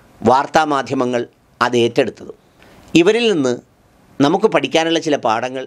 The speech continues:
എന്നത് ഞാൻ ഉദ്ദേശിച്ചത്, മലയാള സിനിമയിലെ ഒരുപാട് പ്രതിഭാധനന്മാരായ നടന്മാർ പാതി വഴിയിൽ നിശബ്ദരായി പോയത് അവരുടെ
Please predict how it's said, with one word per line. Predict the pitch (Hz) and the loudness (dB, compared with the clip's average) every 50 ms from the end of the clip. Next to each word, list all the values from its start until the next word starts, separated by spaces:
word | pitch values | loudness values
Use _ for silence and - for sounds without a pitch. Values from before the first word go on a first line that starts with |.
| - 127 | -10 -10
എന്നത് | 123 127 123 131 123 | -8 -6 -6 -4 -4
ഞാൻ | 120 117 117 | -4 -4 -4
ഉദ്ദേശിച്ചത്, | 107 98 113 117 - 120 110 - 104 - - - _ _ _ - - - - - - - - 143 151 | -4 -2 -4 -4 -4 -6 -8 -8 -8 -10 -10 -16 _ _ _ -20 -20 -20 -20 -20 -16 -4 0 2 2
മലയാള | 160 180 185 202 202 214 214 208 | 4 4 2 0 0 -2 -2 -2
സിനിമയിലെ | - 185 175 180 185 185 185 180 185 185 190 226 - _ _ _ _ - | 2 2 4 4 4 2 0 0 0 -2 -4 -4 -10 _ _ _ _ -8
ഒരുപാട് | 139 139 143 165 165 185 185 185 190 - | -4 -2 -2 0 2 2 0 0 -2 -6
പ്രതിഭാധനന്മാരായ | - 143 139 156 - 160 160 165 151 156 151 151 151 151 151 151 151 151 151 151 147 151 143 143 | -10 -8 -8 -6 -4 -2 -2 -2 -2 -6 -8 -8 -8 -6 -4 -4 -4 -2 -2 -2 -4 -4 -6 -8
നടന്മാർ | 120 113 120 123 127 127 107 87 - _ _ _ _ _ _ _ _ _ _ _ - | -10 -10 -10 -10 -10 -10 -10 -10 -12 _ _ _ _ _ _ _ _ _ _ _ -2
പാതി | - 135 147 156 170 170 180 175 165 | 0 0 2 2 0 0 2 2 2
വഴിയിൽ | 156 147 151 151 151 147 147 - _ _ - 131 | 0 0 0 0 0 -2 -4 -8 _ _ -8 -4
നിശബ്ദരായി | 131 123 - - 139 139 151 151 147 135 131 131 131 117 | -4 -2 0 -2 -2 0 0 0 0 0 -2 -4 -8 -8
പോയത് | 120 117 117 110 123 120 - _ _ _ _ _ _ _ _ _ _ - | -6 -6 -4 -6 -6 -10 -10 _ _ _ _ _ _ _ _ _ _ -2
അവരുടെ | 123 123 135 131 139 | -2 -2 0 0 -2